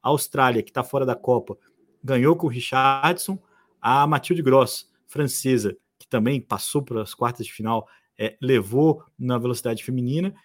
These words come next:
e o suíço, o Claudio Imhoff, que ainda vai disputar ainda sua sorte nessas oitavas de final, levou no masculino, Nicolas Sessler. Aqui a gente faz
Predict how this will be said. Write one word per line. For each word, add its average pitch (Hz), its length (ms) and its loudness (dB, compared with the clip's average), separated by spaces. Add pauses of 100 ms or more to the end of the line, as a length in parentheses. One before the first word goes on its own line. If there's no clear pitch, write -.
(220)
e 196 360 -2
o 196 100 0
suíço, 196 640 -2
o 139 120 -6
Claudio 143 340 2
Imhoff, 151 420 -2 (140)
que 180 240 -4
ainda 147 160 0
vai 127 160 2
disputar 139 440 -4
ainda 131 180 0
sua 120 240 -4
sorte 131 500 -2 (340)
nessas 156 680 0
oitavas 117 420 2
de 117 60 -6
final, 117 440 -4 (320)
levou 127 520 4
no 143 400 0
masculino, 156 540 -4
Nicolas 117 360 -4
Sessler. - 420 -12 (260)
Aqui - 460 -4
a - 20 0
gente 180 220 -4
faz 151 360 0